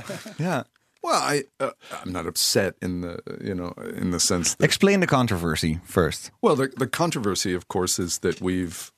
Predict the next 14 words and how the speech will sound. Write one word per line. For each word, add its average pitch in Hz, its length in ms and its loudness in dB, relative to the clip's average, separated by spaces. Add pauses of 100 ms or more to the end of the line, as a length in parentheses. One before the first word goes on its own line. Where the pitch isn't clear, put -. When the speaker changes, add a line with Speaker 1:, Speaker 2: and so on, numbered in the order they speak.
Speaker 3:
launched 92 640 4 (640)
a 101 120 6
bunch, 101 580 4
well, 87 240 0
I 87 80 -4
think 90 140 -4
it's - 100 -2
sixty. 127 560 0
It 92 220 0
was 101 160 2 (180)
Speaker 2:
Yeah. 95 60 -4
Speaker 3:
sixty. - 500 0 (160)
Speaker 2:
Yeah. 131 140 6 (240)
Speaker 3:
Uh, 123 100 2